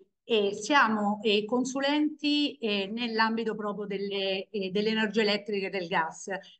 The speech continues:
Considerate che io ho un'esperienza ormai di ventiquattro anni, perché dal duemila all'interno di, eh, società che, fornitrici di energia elettrica e di gas naturale,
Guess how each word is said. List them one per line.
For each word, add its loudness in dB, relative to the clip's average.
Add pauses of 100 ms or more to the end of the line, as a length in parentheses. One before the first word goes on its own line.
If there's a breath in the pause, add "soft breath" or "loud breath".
(140)
Considerate 2
che -2
io 0
ho -2
un'esperienza 0
ormai 0
di -14
ventiquattro -2
anni, 2
perché -10
dal -2
duemila 2 (420 loud breath)
all'interno -2
di, -4
eh, -2
società 2
che, -8
fornitrici -4 (260)
di 0
energia 2
elettrica 0
e -4
di -10
gas -4
naturale, -2